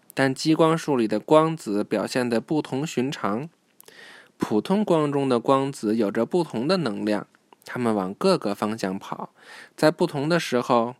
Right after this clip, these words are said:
一会儿走，一会儿停。它们就像人堆里的每个人，往不同方向走。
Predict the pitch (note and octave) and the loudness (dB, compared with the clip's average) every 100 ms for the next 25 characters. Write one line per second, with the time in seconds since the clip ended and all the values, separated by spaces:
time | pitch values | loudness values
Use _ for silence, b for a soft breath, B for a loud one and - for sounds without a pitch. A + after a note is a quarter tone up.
0 | _ A2+ D3 F#3+ C#3+ - - G#2+ - C3 | _ -4 0 0 0 -4 -4 -6 -6 -4
1 | C#3 D3 C3+ - - G#2+ D#3+ - _ - | -2 0 0 -2 -2 0 -2 -8 _ -20
2 | - - B2 A2+ A2 A#2+ A2 G#2+ G2 G#2+ | -14 -6 -2 0 0 0 0 0 0 0
3 | C#3 D#3+ F3 E3+ A#2 A#2+ C3 G#2+ - C3+ | -2 0 2 2 -2 -2 -2 -4 -2 0
4 | F3 F2+ - B B B B G2+ G2+ - | 0 -4 -8 B B B B -6 -4 -2
5 | E3+ C3 F#3 F3+ A#2+ A#2 G#2 G2+ - - | -2 -2 -2 0 -2 -2 -6 -6 -6 -8